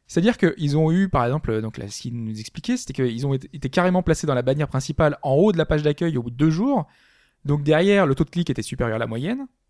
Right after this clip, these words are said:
le double. Et, euh, donc ils ont même pas eu besoin d'avoir, euh, de dialoguer avec, euh, avec Valve derrière. Ça s'est fait automatiquement. À partir du moment où,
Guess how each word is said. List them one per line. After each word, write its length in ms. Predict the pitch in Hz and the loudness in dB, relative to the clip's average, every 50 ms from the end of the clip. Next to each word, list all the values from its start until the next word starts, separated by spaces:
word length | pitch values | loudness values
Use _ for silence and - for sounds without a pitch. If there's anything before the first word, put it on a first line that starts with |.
| _ _ - | _ _ -12
le 120 | 110 113 | -10 -8
double. 300 | 117 135 190 220 254 196 - _ _ _ - - _ _ _ _ - | -6 -4 -4 -6 -6 -10 -12 _ _ _ -20 -20 _ _ _ _ 0
Et, 200 | 151 156 175 175 | 2 4 6 6
euh, 240 | 151 131 123 120 120 | 6 6 4 2 0
donc 160 | 131 185 - | -2 -4 -4
ils 80 | 151 | -2
ont 60 | 135 117 | -2 0
même 160 | 135 185 190 | 0 0 2
pas 100 | - 196 | 2 0
eu 60 | 190 | 0
besoin 340 | 165 165 160 156 160 165 180 | 0 0 0 0 0 0 0
d'avoir, 380 | 175 135 127 135 139 156 156 | 0 0 2 2 4 4 4
euh, 420 | 135 123 117 117 113 110 110 110 110 117 - - _ _ _ _ _ _ _ - | 2 2 0 0 -2 -2 -2 -4 -6 -8 -12 -20 _ _ _ _ _ _ _ -6
de 60 | 135 | -2
dialoguer 440 | 143 165 196 185 180 170 156 185 190 | 2 4 6 6 6 4 2 0 -2
avec, 240 | 160 135 131 131 - | -2 -2 -4 -6 -6
euh, 340 | 123 117 113 110 107 107 - | -6 -6 -6 -6 -8 -10 -10
avec 220 | - - 113 117 120 | -10 -8 -8 -6 -2
Valve 380 | 135 185 247 254 202 147 120 - | 0 0 0 0 -2 -4 -6 -6
derrière. 480 | - 127 113 120 139 170 226 269 247 180 | -6 -6 -4 -4 -4 -4 -4 -4 -4 -4
Ça 180 | - - 143 | -2 -2 -2
s'est 180 | 131 - - 151 | -2 -4 -6 -6
fait 120 | - 175 | -4 -4
automatiquement. 680 | 175 - 160 - 185 151 - - 143 - 165 196 - - _ - - _ | -2 -2 0 0 0 0 -2 -4 -6 -4 -2 -2 -4 -4 _ -20 -18 _
À 60 | - - | -8 -4
partir 240 | - 143 - - | -4 -4 -2 -2
du 80 | 175 185 | -2 0
moment 400 | 180 185 180 185 190 185 185 - - | 0 0 0 0 0 0 -2 -2 -2
où, 260 | 220 214 220 214 208 | 0 2 2 2 0